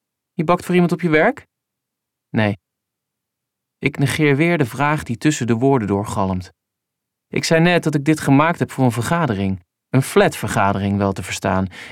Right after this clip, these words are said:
En er is gevraagd of iedereen iets eetbaars mee wil nemen. "Oké. En dan maak jij chocolade karamel brownies waarvoor je vier uur lang gecondenseerde melk in een blik moet koken om de karamel te maken?"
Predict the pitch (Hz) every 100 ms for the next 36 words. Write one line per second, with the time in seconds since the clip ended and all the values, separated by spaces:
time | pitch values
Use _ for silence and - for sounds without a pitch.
0 | - 139 160 180 156 139 135 147 156 160
1 | 165 131 139 156 - 185 156 117 107 117
2 | 107 104 104 101 95 95 - _ _ _
3 | _ _ _ _ _ _ - 196 143 196
4 | 311 _ _ _ _ _ _ _ - 156
5 | 170 170 170 160 175 170 - 170 156 165
6 | 160 156 156 143 147 156 135 147 143 147
7 | 135 131 123 135 127 110 143 185 160 151
8 | 147 156 180 175 127 156 156 143 123 147
9 | 135 123 139 175 - 127 120 120 175 170
10 | 151 - 151 147 151 135 143 143 156 139
11 | 147 208 226 165 147 143 233 302